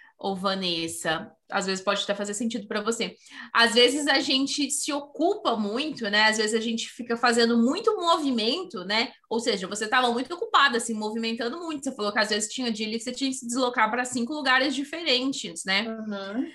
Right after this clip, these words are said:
Speaker 1: Você fica fazendo, você fica fazendo muito movimento,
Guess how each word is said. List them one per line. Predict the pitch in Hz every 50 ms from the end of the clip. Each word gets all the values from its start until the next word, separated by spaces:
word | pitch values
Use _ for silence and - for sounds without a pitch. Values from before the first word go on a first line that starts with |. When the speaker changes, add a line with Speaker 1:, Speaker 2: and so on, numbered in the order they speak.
| - -
Speaker 1:
Você | - - 277 277
fica | 285 269 285 269 - 339
fazendo, | 339 294 277 285 277 262 254 254 - -
você | - - 269
fica | 254 254 311 311 320 - 285 277 262 247 240 233 220 214 202 208 208
fazendo | - 240 233 233 233 240 254
muito | 247 262 285 359 427 440 440 427
movimento, | 403 302 269 269 269 262 233 233 220 208 214 233 294 - - 480